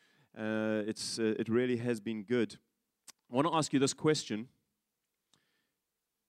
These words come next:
Have you ever been really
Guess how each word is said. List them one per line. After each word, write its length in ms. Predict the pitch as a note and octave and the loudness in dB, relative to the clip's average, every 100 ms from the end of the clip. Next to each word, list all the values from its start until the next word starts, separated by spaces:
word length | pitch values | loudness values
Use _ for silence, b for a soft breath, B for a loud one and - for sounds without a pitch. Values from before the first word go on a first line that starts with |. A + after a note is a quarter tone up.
| _ B2+ | _ -4
Have 100 | C3 | -2
you 160 | G#3 D#3 | -2 -2
ever 320 | C#3 A#2+ A#2+ | 2 2 0
been 500 | A2 A#2+ A#2 A2+ A2 _ _ _ _ _ _ _ _ | -2 -2 0 -2 -8 _ _ _ _ _ _ _ _
really 640 | G#2 A#2 B2 B2+ B2+ B2+ | -2 2 2 2 0 -2